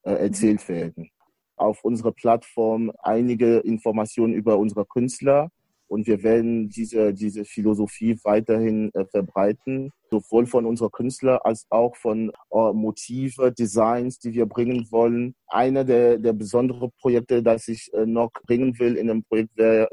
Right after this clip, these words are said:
Speaker 1: wäre eine, äh, Story of the People. Das heißt, dass sich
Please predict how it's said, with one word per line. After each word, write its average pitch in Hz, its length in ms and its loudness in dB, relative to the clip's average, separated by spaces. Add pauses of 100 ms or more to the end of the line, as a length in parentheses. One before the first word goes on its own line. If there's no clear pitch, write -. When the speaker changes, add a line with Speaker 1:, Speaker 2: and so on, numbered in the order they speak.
Speaker 1:
wäre 113 260 2
eine, 110 340 0
äh, 95 120 -2
Story 117 500 2
of 110 160 0
the 107 80 -8
People. 131 500 -2 (520)
Das 101 220 -6
heißt, 113 300 2
dass 107 220 0
sich 110 240 -4